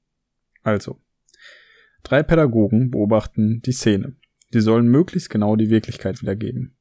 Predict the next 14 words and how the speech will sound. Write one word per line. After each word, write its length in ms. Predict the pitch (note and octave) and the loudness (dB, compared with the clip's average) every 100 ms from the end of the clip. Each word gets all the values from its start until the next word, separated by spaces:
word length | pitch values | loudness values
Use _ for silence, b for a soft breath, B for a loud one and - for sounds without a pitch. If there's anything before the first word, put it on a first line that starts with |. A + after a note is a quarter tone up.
| _ _ _ _ - | _ _ _ _ -8
Pädagoge 500 | A2 G2+ G2+ G2+ - | -6 -2 -2 -2 -4
A 220 | G#2 G#2+ | -2 0
sagt: 460 | A#2 D#3 - - _ _ _ _ B B B B | 0 -2 -6 -20 _ _ _ _ B B B B
"So 160 | - | 0
ein 160 | B2 A#2+ | 2 4
Durcheinander. 680 | A2+ A#2 G2+ G2 G2 C3 _ _ _ _ _ | 2 2 0 -4 -8 -12 _ _ _ _ _
Hier 200 | - G#2 | 0 2
wird 120 | G2 | 2
nicht 200 | G2+ - | -2 -4
gelernt. 520 | G2 G#2 G2+ A#2+ - _ _ b b b b b | -2 0 -2 -6 -16 _ _ b b b b b
Wo 120 | - | -8
bleibt 500 | A2 A2+ C3 - - | -2 0 0 -4 -4
die 80 | C3 | 0
Ordnung? 540 | A2+ A#2 - - - | 2 0 0 -12 -12